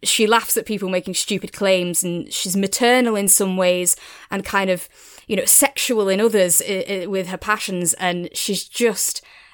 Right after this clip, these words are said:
fantastic, you know, a, a real,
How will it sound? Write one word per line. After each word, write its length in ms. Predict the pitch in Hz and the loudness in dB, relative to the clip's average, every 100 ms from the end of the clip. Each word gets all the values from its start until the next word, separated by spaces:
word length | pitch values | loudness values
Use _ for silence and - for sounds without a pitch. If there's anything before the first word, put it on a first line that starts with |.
| _ - | _ -16
fantastic, 1000 | - 220 202 - 202 - - 170 - - | -4 -2 -2 -2 -2 -2 0 -2 -4 -8
you 140 | 202 | -2
know, 320 | 185 180 185 - | 2 2 0 -4
a, 440 | 180 98 - 160 214 | -8 -8 -8 -2 0
a 40 | |
real, 440 | 196 233 208 190 | 4 4 4 0